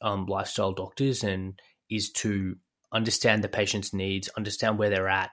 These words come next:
understand what they're capable of, understand what, um, they're willing to change, and then offer them the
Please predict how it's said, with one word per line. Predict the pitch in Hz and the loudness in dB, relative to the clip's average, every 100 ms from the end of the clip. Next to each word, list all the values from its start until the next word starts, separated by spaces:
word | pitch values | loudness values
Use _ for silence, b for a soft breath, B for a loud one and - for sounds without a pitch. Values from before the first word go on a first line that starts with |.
| - | -4
understand | 110 104 - 110 | -2 0 2 4
what | 101 | 2
they're | 110 | -2
capable | - 98 98 98 95 95 | 0 -2 0 0 0 -2
of, | 98 _ - | -6 _ -4
understand | 104 101 - 104 98 95 B B B B | -2 -2 2 2 2 -4 B B B B
what, | 113 104 104 - - | -2 2 2 0 -4
um, | 98 95 | -2 0
they're | 98 | 0
willing | 95 101 | 0 0
to | 101 - | 0 0
change, | - 92 113 151 - B B - | 0 2 0 -2 -6 B B -2
and | 117 107 | 2 4
then | 104 98 95 _ _ | 2 0 -4 _ _
offer | - 110 - | -2 0 2
them | 110 101 95 92 92 _ _ _ _ _ - | 2 0 -2 -4 -8 _ _ _ _ _ -2
the | 101 98 92 | 0 2 0